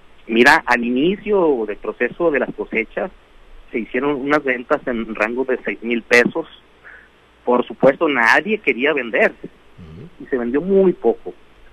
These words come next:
Speaker 1: Posteriormente, eh, hubo ofertas de cinco mil quinientos,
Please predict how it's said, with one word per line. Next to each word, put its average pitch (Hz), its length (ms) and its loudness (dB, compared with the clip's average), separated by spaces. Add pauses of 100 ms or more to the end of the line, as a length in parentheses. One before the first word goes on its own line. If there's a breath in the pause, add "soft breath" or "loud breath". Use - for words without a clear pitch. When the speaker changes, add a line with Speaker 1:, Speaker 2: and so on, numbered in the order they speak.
(220)
Speaker 1:
Posteriormente, 151 1080 4 (220)
eh, 107 160 -2
hubo 117 320 0
ofertas 113 400 -4
de 110 100 -12
cinco 101 240 -10
mil 110 160 -4
quinientos, 123 760 0